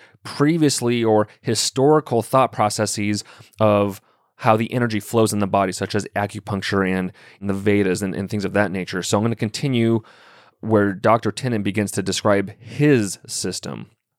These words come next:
So he continues, "I found it difficult to believe that the body contained different systems that were not working together. As I continued to study various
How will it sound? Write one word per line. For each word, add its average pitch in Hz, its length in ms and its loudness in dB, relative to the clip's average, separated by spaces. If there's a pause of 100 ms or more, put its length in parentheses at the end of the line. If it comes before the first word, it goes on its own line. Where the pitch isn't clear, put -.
(640)
So - 180 2
he 113 160 0
continues, 113 640 0 (260)
"I 180 80 4
found 285 240 -4
it 165 140 -4
difficult 190 480 2
to 170 80 -2
believe 131 560 2
that 135 140 0
the 127 60 2
body 151 280 0
contained 165 640 -4
different 175 300 2
systems 120 500 0 (160)
that 139 140 2
were 131 140 6
not 113 260 0
working 117 320 -2
together. 92 440 -2 (720)
As - 160 2
I 247 60 0
continued 226 460 -2
to 185 80 0
study 170 300 2
various 135 480 2